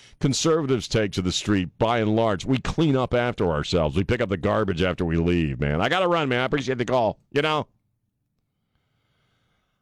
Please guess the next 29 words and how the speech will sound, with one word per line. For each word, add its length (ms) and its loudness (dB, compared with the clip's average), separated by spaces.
I, 360 2
uh, 580 4
you 140 2
know, 180 2
I, 440 0
I 20 2
say 240 0
do 260 2
it. 160 -2
A-, 240 0
and 140 2
the, 100 2
the, 440 -2
the, 260 0
the 140 2
legal 420 2
argument 540 2
is 140 0
so 460 0
thin. 760 0
Oh, 300 4
holy 420 4
crap. 500 2
People 300 0
are 100 2
paid 420 2
money 520 2
to 100 -2
sign 540 0